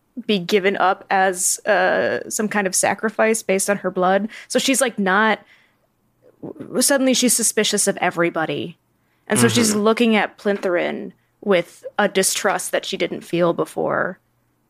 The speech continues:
Speaker 1: because he's the one who set her on this path in the first place. And so I'm trying to think, like, how the, how the fuck she's gonna handle this situation.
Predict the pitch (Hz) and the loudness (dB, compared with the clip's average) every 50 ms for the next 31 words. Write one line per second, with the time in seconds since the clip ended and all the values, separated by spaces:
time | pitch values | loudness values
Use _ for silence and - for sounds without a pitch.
0 | _ _ - - 208 - - 196 196 190 - 202 214 196 196 185 175 180 175 185 | _ _ -4 -4 -4 -2 0 0 0 0 2 0 0 2 2 2 2 2 0 0
1 | 180 - - 160 - 180 175 165 151 156 170 156 147 165 - - - 160 139 143 | 0 0 -2 -2 -2 -2 -2 0 0 0 -2 -2 -2 -4 -6 -6 -4 -4 -4 -4
2 | - - - - 151 - - 165 156 160 - - - - 98 - - - - - | -6 -6 -10 -10 -10 -8 -4 -4 -4 -4 -6 -10 -12 -10 -10 -8 -8 -10 -10 -10
3 | _ _ _ _ _ _ _ _ _ _ _ 202 - 208 202 - 226 240 269 285 | _ _ _ _ _ _ _ _ _ _ _ -8 -6 -4 -2 0 2 2 2 2
4 | 285 277 269 226 - 202 196 - - 196 202 220 233 226 220 - _ - - - | 2 0 0 2 0 0 0 -2 -2 0 0 0 0 -2 -4 -6 _ -14 -4 -2
5 | 214 220 220 214 - - 208 202 202 - - _ _ - - - - - 226 208 | 0 0 0 0 0 0 0 0 -2 -6 -14 _ _ -18 -14 -12 -8 -6 -4 -4
6 | 196 - - 202 - 202 170 175 196 196 202 202 202 196 190 196 196 196 208 - | -4 -4 -4 -2 -2 -2 -2 -2 -2 -2 0 0 0 0 0 0 -2 -2 -2 -2
7 | - - 226 220 - 208 202 196 208 226 240 - - 196 - 190 196 208 208 | -2 -2 -2 -2 -2 -2 -2 0 0 0 0 0 0 -2 -2 0 -2 -4 -6